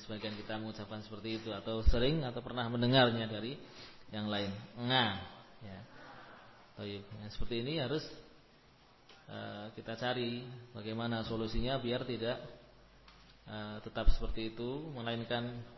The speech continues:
bisa terucap se-, apa, sesuai dengan apa yang, apa, semestinya. Ya, kalau terucap nga begitu, nah, itu sebabnya adalah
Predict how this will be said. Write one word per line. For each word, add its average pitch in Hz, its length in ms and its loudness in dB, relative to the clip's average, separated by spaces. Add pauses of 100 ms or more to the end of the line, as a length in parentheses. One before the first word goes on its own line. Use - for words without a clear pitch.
(120)
bisa 110 340 -4
terucap 117 440 -4 (680)
se-, 113 680 -4 (1300)
apa, 117 400 -8
sesuai 117 320 -4
dengan 110 320 -6
apa 110 240 -6
yang, 107 160 -4 (1700)
apa, 113 460 0
semestinya. 110 680 0 (920)
Ya, 101 160 -8 (140)
kalau 120 260 0
terucap 139 360 2 (180)
nga 151 340 6
begitu, 139 480 0 (1400)
nah, 101 80 -8
itu 107 180 -6
sebabnya 131 460 6
adalah 143 420 4